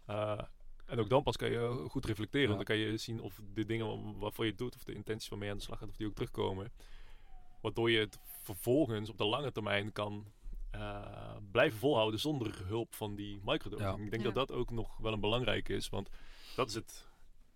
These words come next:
Speaker 1: ja, het, het, eh, het, hetgene wat ook met antidepressiva fout gaat. Is iemand wordt op antidepressiva gezet en het, het kan helpen, het kan ook niet helpen. Maar laten we ervan uitgaan dat het in het beste geval helpt.
Speaker 3: Hm.
Speaker 1: Mensen zitten, ja, tijdenlang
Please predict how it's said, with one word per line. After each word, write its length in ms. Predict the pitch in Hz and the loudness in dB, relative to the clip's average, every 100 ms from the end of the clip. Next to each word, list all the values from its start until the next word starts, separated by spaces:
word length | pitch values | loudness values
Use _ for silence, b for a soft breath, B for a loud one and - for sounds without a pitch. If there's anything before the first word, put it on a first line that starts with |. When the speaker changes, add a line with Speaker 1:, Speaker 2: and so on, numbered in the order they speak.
| - - - - - - - | -20 -18 -16 -16 -16 -16 -10
Speaker 1:
ja, 240 | 110 98 - - - | -8 -8 -10 -10 -12
het, 120 | 117 - | -14 -14
het, 180 | 117 117 | -10 -8
eh, 80 | 107 104 107 113 | -6 -8 -8 -8
het, 120 | - | -8
hetgene 360 | 117 - 113 | -10 0 2
wat 120 | 110 113 | 2 0
ook 120 | 101 | -2
met 200 | 104 - | -2 -2
antidepressiva 640 | 113 117 110 - - 127 | -4 0 -2 -2 -2 -2
fout 280 | 120 110 113 | -2 -2 -2
gaat. 320 | - - - - b b b b | -4 -6 -6 -12 b b b b
Is 40 | - | -4
iemand 180 | 117 | -2
wordt 140 | 107 - | -2 -4
op 80 | 117 | -4
antidepressiva 600 | 107 110 107 - 135 123 | -2 -2 -2 -4 -4 -4
gezet 260 | 98 95 | -4 -6
en 100 | - | -4
het, 160 | 101 - | -8 -8
het 160 | - - | -10 -4
kan 160 | 98 92 | -4 0
helpen, 280 | 95 - | -2 -2
het 100 | 110 | -8
kan 160 | - 87 | -8 -8
ook 100 | 87 | -8
niet 140 | 101 | -6
helpen. 300 | 98 92 120 | -6 -6 -6
Maar 220 | 95 - - - - - | -8 -10 -14 -18 -18 -8
laten 340 | 101 95 104 101 | -6 -6 -6 -8
we 60 | |
ervan 200 | 98 - | -8 -4
uitgaan 300 | 104 101 101 | -4 -4 -6
dat 120 | 98 104 | -6 -6
het 100 | 107 | -8
in 60 | |
het 100 | 101 | -6
beste 220 | 104 - | -6 -6
geval 320 | 101 95 92 90 | -6 -2 0 2
helpt. 320 | 95 - - B B | 0 0 -10 B B
Speaker 3:
Hm. 80 | B 165 B B B - - - - 117 | B -16 B B B -20 -20 -18 -10 -4
Speaker 1:
Mensen 280 | 127 - 127 | -4 -4 -2
zitten, 400 | 117 110 98 - - | 0 0 -2 -10 -10
ja, 280 | 120 110 104 - - - - - - - - - | -8 -6 -8 -14 -16 -18 -18 -18 -16 -16 -16 -2
tijdenlang 720 | - 151 151 113 117 135 107 | 4 6 6 6 6 4 0